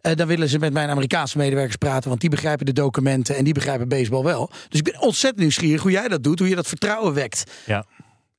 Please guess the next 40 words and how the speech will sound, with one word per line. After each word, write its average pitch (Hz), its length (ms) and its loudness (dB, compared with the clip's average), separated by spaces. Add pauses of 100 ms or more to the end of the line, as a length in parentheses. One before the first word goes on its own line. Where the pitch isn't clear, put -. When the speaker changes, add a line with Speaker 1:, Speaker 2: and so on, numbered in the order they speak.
(160)
Speaker 2:
Ja, 151 260 0
nee, 139 160 -2
hele 143 180 0
goede 131 220 2
vraag. 98 220 -2
Ik 107 120 2
denk 120 160 0
dat 113 100 0
dat 110 160 -2
ook 107 100 0
nog 101 140 0
iets 101 140 0
is 95 140 0
waar 95 140 -2
wij 90 380 -2 (100)
tegenaan 98 480 0
lopen, 85 360 0
hè. 113 140 0
Dus, 95 300 0
eh, 92 220 0 (260)
eh, - 200 -4
iets 113 100 -4
wat 107 120 2
wij 127 160 0
heel 143 140 2
erg 139 100 0
hebben 123 180 2
onderschat 120 420 2
is 107 80 0
dat 113 200 0
we 107 120 0
dachten... 120 380 0
we 104 80 0
gaan 107 260 -2
Amerika 110 600 2
wel 104 180 0
eventjes 95 400 0
doen 117 340 0
vanuit 92 540 -2
Nederland. 78 560 -8